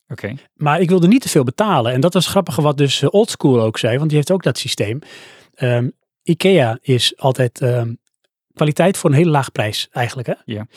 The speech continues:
Speaker 2: En zij hebben dus de handen ineengeslagen met Sonos.
Speaker 1: Ja.
Speaker 2: En dat is uniek, want ze hebben dus nu een multiroom speaker op de markt gebracht. Dat is die boekenplankspeaker die ik heb, voor onder de honderd euro. En dat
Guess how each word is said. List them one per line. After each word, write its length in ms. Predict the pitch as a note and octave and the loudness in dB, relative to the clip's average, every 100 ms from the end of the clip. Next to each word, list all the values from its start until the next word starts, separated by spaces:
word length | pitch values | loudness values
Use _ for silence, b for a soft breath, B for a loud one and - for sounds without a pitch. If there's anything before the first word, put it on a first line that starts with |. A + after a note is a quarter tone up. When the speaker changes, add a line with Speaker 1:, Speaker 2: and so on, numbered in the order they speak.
| B B B | B B B
Speaker 2:
En 340 | - C#3+ E3+ - | -2 0 0 2
zij 120 | F3 | 2
hebben 180 | F#3 D#3+ | 4 2
dus 140 | D3 | 2
de 80 | D3 | 2
handen 380 | C#3 D#3+ F#3+ D#3 | 2 2 4 4
ineengeslagen 480 | D#3+ F3+ - - | 2 2 0 0
met 120 | C#3 - | 0 2
Sonos. 460 | F#3+ D3+ A#2 - | 2 2 -2 -6
Speaker 1:
Ja. 180 | B2+ - b b b b | -10 -12 b b b b
Speaker 2:
En 300 | C#3+ C#3 D#3+ | 0 0 0
dat 120 | C#3+ | -2
is 100 | C#3+ | -2
uniek, 300 | - D#3 F#3+ | 2 2 2
want 160 | E3 D3 | 0 0
ze 60 | |
hebben 180 | D#3 C#3 | 0 2
dus 120 | C3 B2+ | 2 4
nu 240 | E3+ D3+ | 4 4
een 180 | - B2+ | 2 2
multiroom 420 | C3+ F#3+ G3+ F#3 | 4 4 4 2
speaker 320 | E3 - F3 E3 | 2 0 2 2
op 60 | |
de 80 | D3+ | 2
markt 260 | D3 D3 - | 2 2 -2
gebracht. 400 | C#3+ C3+ C3+ - | 0 0 2 0
Dat 120 | A#2+ | -2
is 120 | A2+ | -2
die 120 | A#2 | -2
boekenplankspeaker 720 | A2 C#3+ - D#3+ C#3+ - C3+ | -2 -4 -2 -2 -2 -4 -2
die 80 | B2+ | 0
ik 60 | D3 | 2
heb, 140 | E3 | 0
voor 260 | - C#3 B2+ | 0 0 0
onder 240 | - F#3+ E3+ | 2 2 4
de 60 | G#2+ | 2
honderd 260 | C3+ A#2 | 2 2
euro. 260 | D#3+ B2 G2 G2+ | 2 0 -2 -6
En 100 | |
dat 20 | - | -2